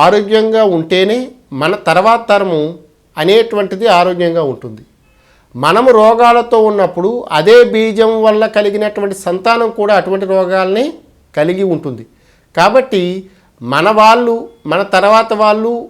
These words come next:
గొప్పగా ఉండాలంటే మనము పూర్వులు చెప్పినటువంటి ఆరోగ్య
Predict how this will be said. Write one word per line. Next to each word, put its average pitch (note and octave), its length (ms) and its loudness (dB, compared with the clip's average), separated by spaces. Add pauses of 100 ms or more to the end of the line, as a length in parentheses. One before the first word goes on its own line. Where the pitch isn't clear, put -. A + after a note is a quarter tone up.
(640)
గొప్పగా A3 420 2 (100)
ఉండాలంటే F3 580 0 (680)
మనము F#3+ 460 0 (840)
పూర్వులు C4+ 440 2 (120)
చెప్పినటువంటి G#3 720 -2 (420)
ఆరోగ్య G#3+ 460 2